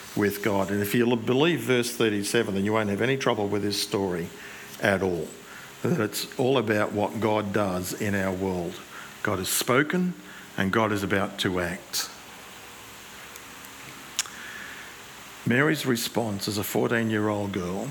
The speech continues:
a heart for God, thinking about, "What will this mean for my reputation? What will people think? What will Joseph think?" She says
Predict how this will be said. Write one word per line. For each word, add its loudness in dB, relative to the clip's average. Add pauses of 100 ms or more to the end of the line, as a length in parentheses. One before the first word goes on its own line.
(560)
a 0
heart 0
for -2
God, -2 (1120)
thinking 4
about, 4 (560)
"What 2
will 2
this 2
mean 4
for -2
my 4
reputation? 0 (800)
What 4
will 2
people 0
think? 0
What 2
will -2
Joseph 2 (180)
think?" -4 (640)
She 4
says -2